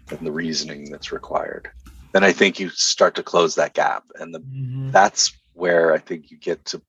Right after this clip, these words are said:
Speaker 1: places where you have systems that collect data that matches clinical intent and captures appropriate content because it's part of a clinical workflow. And if you have that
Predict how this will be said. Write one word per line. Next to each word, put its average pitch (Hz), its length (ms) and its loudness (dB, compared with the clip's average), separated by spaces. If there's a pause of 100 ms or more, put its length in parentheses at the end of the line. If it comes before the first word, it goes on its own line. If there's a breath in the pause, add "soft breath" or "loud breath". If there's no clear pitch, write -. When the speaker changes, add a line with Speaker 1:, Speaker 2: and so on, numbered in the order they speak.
Speaker 1:
places 80 560 -6
where 76 440 0 (800 soft breath)
you 82 100 -8
have 82 160 2
systems - 640 2
that 78 340 4
collect - 540 -6
data 76 500 -2
that 73 260 -2 (520)
matches - 760 0 (140)
clinical - 440 -10
intent - 400 -18
and 78 140 -20
captures 80 560 0
appropriate - 500 -8
content - 480 -8
because - 300 -6
it's - 140 -14
part 80 320 2
of 73 260 0 (580 soft breath)
a 78 60 -2
clinical 73 420 -2
workflow. - 540 -4 (1900 loud breath)
And - 180 2
if - 220 -6
you - 80 -12
have 104 380 2
that - 300 6